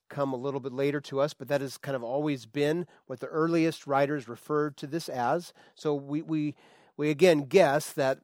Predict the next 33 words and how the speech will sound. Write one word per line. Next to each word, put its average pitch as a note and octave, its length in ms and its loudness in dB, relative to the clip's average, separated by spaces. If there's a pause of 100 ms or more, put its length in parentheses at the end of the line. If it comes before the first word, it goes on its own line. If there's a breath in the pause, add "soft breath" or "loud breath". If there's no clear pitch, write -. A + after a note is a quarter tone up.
these C#3 480 -8 (200)
recipients D3 760 0 (320 soft breath)
were, C#3+ 200 0
were D3 160 -2
Jewish D3+ 520 -2 (360)
Christians. B2 580 2 (200 loud breath)
Um, C3 340 -2 (100)
they, D3 180 2
again, D#3 440 4 (380 soft breath)
uh, B2+ 200 -8 (100)
m-, D3 240 -14
maybe D3 320 0
were, B2+ 380 -4
were B2+ 340 -10
well C#3+ 300 0
steeped E3+ 380 -2
in D#3 120 0
the C#3 80 -2
Septuagint. G3 920 2 (320 soft breath)
Um, A#2+ 360 -4
maybe C#3 240 -2
they C#3 260 2
had C3+ 160 -6
grown C#3 240 0
up C3+ 180 0
elsewhere. E3 640 4 (280 soft breath)
Maybe C3+ 160 -2
they C#3 320 0
had, B2 260 -6 (240 soft breath)
you C3+ 100 -8
know, A#2+ 200 -6
traveled, D3+ 500 0
but, C3+ 240 0